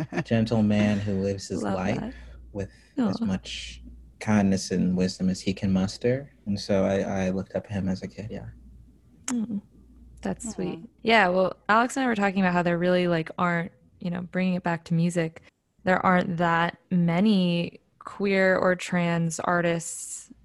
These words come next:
Speaker 2: in the mainstream at all currently, or that, yeah, I mean, they, they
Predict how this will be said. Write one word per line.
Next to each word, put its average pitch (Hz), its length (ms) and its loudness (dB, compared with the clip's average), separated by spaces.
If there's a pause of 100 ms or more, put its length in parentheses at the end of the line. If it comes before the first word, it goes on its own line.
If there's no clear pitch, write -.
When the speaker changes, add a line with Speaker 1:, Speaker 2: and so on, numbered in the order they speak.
(100)
Speaker 2:
in 175 160 2
the 170 80 4
mainstream 160 920 0 (240)
at 151 160 0
all 143 440 -4 (200)
currently, 165 680 -2
or 170 180 2
that, 151 380 -4
yeah, 185 280 4
I 185 80 2
mean, 180 140 4
they, 165 240 0
they 156 320 -2